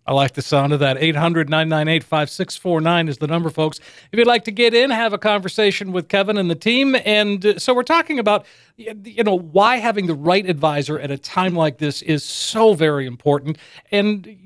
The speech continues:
you know, you talked about the holistic p-, planning, the, the tactical approach. That's such a big deal. And, and again, you, you protect us against market risk, too.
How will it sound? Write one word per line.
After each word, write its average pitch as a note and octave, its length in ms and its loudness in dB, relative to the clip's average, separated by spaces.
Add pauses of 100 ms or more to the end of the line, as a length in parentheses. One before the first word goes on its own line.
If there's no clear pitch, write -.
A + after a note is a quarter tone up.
(160)
you G3 180 0
know, F3+ 60 4
you D#3+ 120 4
talked G3 300 2
about F#3 220 2
the E3+ 120 2
holistic F3+ 580 0 (220)
p-, - 80 -10 (120)
planning, F#3+ 480 2
the, D3+ 260 0
the D#3 180 -2
tactical F#3 640 -2
approach. F#3 420 -2
That's E3+ 200 -2
such - 320 -6
a G3 80 2
big D3 260 -6
deal. D#3 300 2 (260)
And, C4 220 0
and B3+ 120 2
again, B3+ 420 2 (100)
you, G#3+ 440 -4
you G#3+ 280 -8 (140)
protect A3 380 -4
us A3 120 -8
against G#3+ 280 -4
market A3+ 340 0
risk, C#3 280 -6
too. C#4+ 240 -4